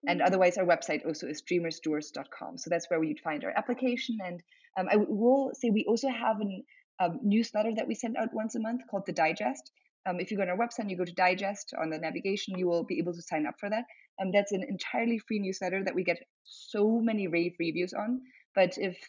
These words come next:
Speaker 1: membership isn't a fit, or at least not a fit now, like, we, we love offering that because, um, that's a way to have an impact, um, where no cost is tied to it. Um, and yeah, w-, um, it's something that I think is actually underutilized currently by a lot of people.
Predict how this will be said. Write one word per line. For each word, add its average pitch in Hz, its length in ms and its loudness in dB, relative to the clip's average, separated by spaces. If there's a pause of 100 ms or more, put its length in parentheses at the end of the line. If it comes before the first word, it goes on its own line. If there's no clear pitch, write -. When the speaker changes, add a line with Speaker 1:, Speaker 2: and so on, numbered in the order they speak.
Speaker 1:
membership 226 560 2
isn't 185 220 -4
a 175 40 -12
fit, 262 220 0
or 196 120 0
at - 120 -6
least 170 140 -6
not 165 80 -2
a 175 60 -6
fit 180 160 -10
now, 190 280 -2
like, 196 240 0 (520)
we, 190 200 0
we 220 120 6
love 202 240 6
offering 220 320 0
that 226 180 0
because, 170 640 -4
um, 156 120 -4
that's 170 180 -2
a 185 40 -4
way 160 280 0 (260)
to 190 140 -8
have 180 240 4
an 170 160 -6
impact, - 560 -6
um, 143 260 -2 (260)
where 170 160 2
no 254 220 6
cost - 380 -2
is - 80 -16
tied 156 220 -8
to - 100 -6
it. 160 100 -6 (460)
Um, 151 240 -4
and 160 300 -2 (100)
yeah, 170 260 -4
w-, - 240 -10 (120)
um, 180 220 -2
it's - 160 -14
something 165 360 -2
that 143 240 -2 (120)
I - 40 -10
think 170 160 0
is - 120 -8 (120)
actually - 180 -4
underutilized 151 720 -2
currently - 340 -10 (300)
by - 80 -4
a 82 40 -4
lot 160 80 -6
of 156 100 -16
people. - 300 -10